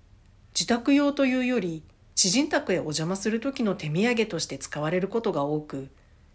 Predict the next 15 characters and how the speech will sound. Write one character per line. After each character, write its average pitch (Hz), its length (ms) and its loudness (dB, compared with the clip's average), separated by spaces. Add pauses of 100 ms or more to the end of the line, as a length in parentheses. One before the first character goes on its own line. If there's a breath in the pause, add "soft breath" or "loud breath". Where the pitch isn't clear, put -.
(120)
一 - 240 -10
人 190 140 2
当 214 40 -2
た 277 140 4
り 269 80 4
の 202 100 2
購 170 220 -4
入 190 180 0
数 196 220 -2
が 139 180 -8
多 180 160 -2
い 214 60 -2
た 147 120 -10
め 151 120 -8
だ。 131 180 -12